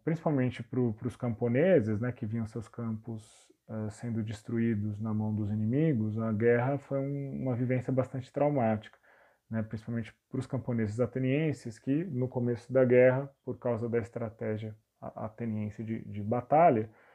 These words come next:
recuaram todos pra cidade e abandonaram os seus campos para serem destruídos, né?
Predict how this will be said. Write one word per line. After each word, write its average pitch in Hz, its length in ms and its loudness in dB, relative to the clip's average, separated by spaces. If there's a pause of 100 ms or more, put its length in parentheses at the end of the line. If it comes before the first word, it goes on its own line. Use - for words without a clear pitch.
(220)
recuaram 156 600 8
todos 147 480 4
pra 139 220 0
cidade 147 600 2
e 143 180 2
abandonaram 139 800 4
os 131 100 -8
seus 127 160 -10
campos - 580 -6 (320)
para 120 220 0
serem 117 320 -4
destruídos, 113 720 0
né? 160 180 -4